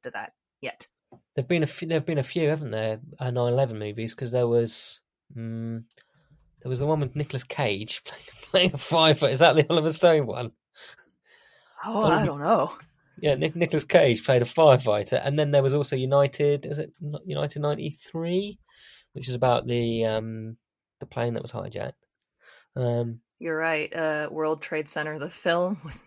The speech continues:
Speaker 1: <laughs>
Speaker 2: it, is that what it was? Did it have Nick Cage in it?
Speaker 1: Yes, it does.
Speaker 2: Yeah,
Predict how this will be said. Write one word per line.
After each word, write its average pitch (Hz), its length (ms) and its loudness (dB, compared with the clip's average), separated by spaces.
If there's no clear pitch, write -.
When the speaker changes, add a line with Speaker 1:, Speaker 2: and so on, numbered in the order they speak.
Speaker 1:
<laughs> - 100 -14
Speaker 2:
it, 143 300 0
is 135 100 -2
that 156 100 8
what 147 100 8
it 139 80 6
was? 131 280 4
Did 165 140 8
it 165 60 12
have 190 160 10
Nick 147 200 4
Cage 110 260 2
in 107 100 -2
it? - 160 0
Speaker 1:
Yes, 196 240 -12
it 240 200 -8
does. - 440 -2
Speaker 2:
Yeah, 127 260 4